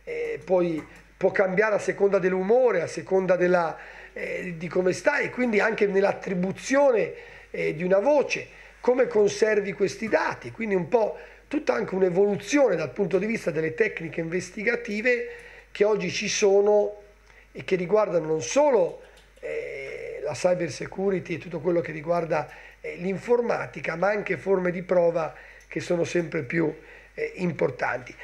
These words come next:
E su questi temi la magistratura da sola non può andare, perché non ha una specializzazione, non ha una, eh, formazione e si affida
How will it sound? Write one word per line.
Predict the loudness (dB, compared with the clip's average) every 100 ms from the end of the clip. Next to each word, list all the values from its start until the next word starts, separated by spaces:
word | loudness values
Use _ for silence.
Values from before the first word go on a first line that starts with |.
| -16
E | -2 0
su | 2
questi | 2 2 2 4
temi | 2 4
la | 2
magistratura | 2 2 -2 0 0 0 2 4
da | 2
sola | 0 2 4
non | 2 -2
può | -6
andare, | 0 0 0 -6 -10 -20 _ _ _ _ _ _
perché | -8 -2
non | 0 2
ha | 2
una | 0
specializzazione, | -2 -4 -4 0 0 0 -2 -2 -2 0 2 4 2 0 -6 -20 -20 -20 -10
non | -2 2
ha | 2
una, | 2 2 0 -6 -18 -20 _
eh, | -8 -8
formazione | -4 -2 0 0 -2 -2 2 4 2 -2 -10 -20 -20
e | -10
si | -6 0
affida | 0 0 0 0 2 0 0 -6